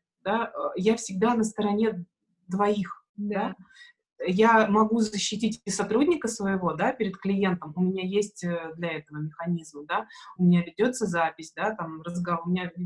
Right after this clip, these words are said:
Speaker 1: ну, то есть если какой-то, да, и сотрудники знают, что защищены, и они знают, что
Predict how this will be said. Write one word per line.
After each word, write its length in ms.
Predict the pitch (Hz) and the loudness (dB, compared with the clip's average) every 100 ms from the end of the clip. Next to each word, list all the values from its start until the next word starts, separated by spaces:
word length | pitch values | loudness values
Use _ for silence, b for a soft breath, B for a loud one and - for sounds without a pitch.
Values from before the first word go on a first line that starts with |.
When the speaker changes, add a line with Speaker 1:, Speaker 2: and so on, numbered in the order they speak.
| 180 | -2
Speaker 1:
ну, 120 | 220 | -2
то 80 | 185 | -2
есть 140 | - | 0
если 260 | 190 220 180 | 0 0 -4
какой-то, 400 | 180 - 196 - | -8 -4 -6 -4
да, 200 | 208 285 - B B B - | -4 -4 -6 B B B -4
и 100 | 220 | -2
сотрудники 500 | 220 214 254 247 208 | -2 0 6 6 8
знают, 280 | 180 208 202 | 4 4 2
что 180 | - 170 | -4 -6
защищены, 600 | 175 - 180 - 190 160 | -6 -6 -8 -4 0 0
и 240 | - 180 - | -2 -8 0
они 240 | 202 208 | 2 2
знают, 440 | 220 214 226 190 175 | 2 4 6 6 2
что 460 | - - 175 170 | -6 -4 0 0